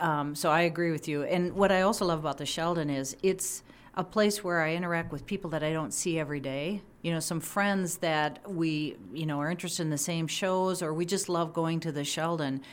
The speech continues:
And so it's always a nice, it's like going to your neighborhood bar where you see all your friends.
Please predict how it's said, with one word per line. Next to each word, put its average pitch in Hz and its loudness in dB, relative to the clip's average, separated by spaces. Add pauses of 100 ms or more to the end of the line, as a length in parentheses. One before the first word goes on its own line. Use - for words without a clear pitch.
(140)
And 170 -2
so 190 -2
it's 185 -4
always 262 0
a 185 -2
nice, 175 -4
it's - -10
like 185 -6
going 190 0
to 185 -6
your 160 -2
neighborhood 160 -2
bar 175 2
where 165 -2
you 147 -2
see 165 -2
all 156 0
your 131 -6
friends. 131 -4